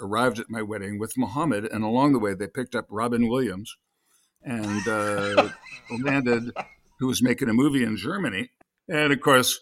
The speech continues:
you know, all these jet sets showed. Robin gave a speech at the wedding that got everybody in stitches. And my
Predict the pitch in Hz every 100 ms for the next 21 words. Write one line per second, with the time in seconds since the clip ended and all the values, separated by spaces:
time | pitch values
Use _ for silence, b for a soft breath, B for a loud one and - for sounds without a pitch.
0 | b b - 131 113 113 120 143 139 127
1 | 135 123 - 120 104 120 113 131 156 143
2 | 123 120 120 117 107 123 113 - - -
3 | 147 127 113 - 98 98 104 101 104 -
4 | 98 - 123 110 104 104 101 95 92 -
5 | 135 120 110 98 107 107